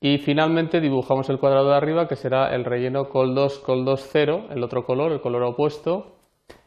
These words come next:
eh, al col-, al color uno, y el rectángulo lo pondremos en la coordenada menos sesenta y cinco, menos sesenta y cinco, eh, desplazado hacia arriba y hacia la izquierda,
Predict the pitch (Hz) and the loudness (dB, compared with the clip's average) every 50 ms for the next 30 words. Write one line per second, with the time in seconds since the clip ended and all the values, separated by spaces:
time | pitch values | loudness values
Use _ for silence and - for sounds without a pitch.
0 | _ _ - - 135 131 131 131 127 127 123 123 127 123 - 127 127 131 131 - | _ _ -2 2 4 4 6 6 6 4 4 2 0 0 2 2 2 2 2 0
1 | 131 127 117 - 131 127 131 135 147 151 151 151 160 185 196 - - - - 156 | -2 -2 0 0 0 2 2 2 2 0 0 0 -2 -2 -4 -6 -8 -8 -4 -2
2 | 170 175 151 135 127 135 127 - - - 147 151 151 151 160 175 165 151 131 131 | 0 0 0 0 0 0 -2 0 0 0 0 2 0 0 0 0 0 0 -2 -2
3 | 123 127 127 135 143 143 - 131 127 123 - 120 123 127 131 135 131 127 127 127 | -2 -2 -2 -4 -4 -4 -4 -4 -4 -4 -4 -4 -4 -2 -2 -2 -2 -2 -4 -6
4 | 123 120 - - 123 117 - 131 123 117 123 123 117 - 143 147 139 135 123 120 | -6 -8 -10 -12 -12 -10 -8 -8 -6 -6 -6 -6 -4 -4 -4 -4 -4 -4 -6 -6
5 | 120 120 117 135 127 135 127 123 135 131 127 - 151 151 151 143 - 160 175 196 | -8 -10 -10 -8 -8 -8 -6 -4 -4 -4 -4 -4 -4 -6 -6 -6 -6 -6 -6 -6
6 | - - - - 165 123 123 120 120 120 - - - - - - - - 127 - | -8 -12 -18 -16 -14 -12 -10 -10 -10 -12 -14 -14 -16 -16 -16 -14 -12 -12 -12 -8
7 | - 123 120 - 131 127 127 127 - 139 127 127 135 135 139 127 120 117 123 120 | -6 -6 -4 -2 -2 -2 -2 -2 -2 -4 -4 -2 -2 -2 0 0 -2 -2 -2 -4
8 | 117 117 - 127 123 127 120 - _ - 151 151 151 151 165 175 180 | -6 -6 -6 -6 -6 -6 -8 -8 _ -4 -2 -2 0 -2 -4 -4 -6